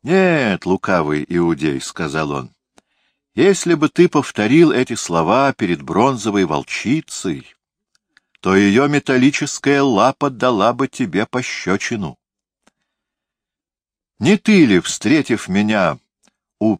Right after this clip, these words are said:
Пелузиума, когда я спешил на помощь к Цезарю, сказал окружавшим тебя онийским евреям:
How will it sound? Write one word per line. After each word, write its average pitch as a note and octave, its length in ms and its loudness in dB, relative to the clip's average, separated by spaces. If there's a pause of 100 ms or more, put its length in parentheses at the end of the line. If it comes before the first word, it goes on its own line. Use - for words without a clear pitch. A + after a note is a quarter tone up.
Пелузиума, E2 960 2 (760)
когда G2+ 340 -2
я F#2 160 0
спешил G2+ 540 -4
на F2+ 140 -2
помощь F2+ 460 -4
к - 60 -20
Цезарю, D2+ 580 -6 (840)
сказал D#3+ 580 0
окружавшим B2 760 -2
тебя G#2+ 460 -2 (380)
онийским G#2+ 720 0
евреям: F2 560 -2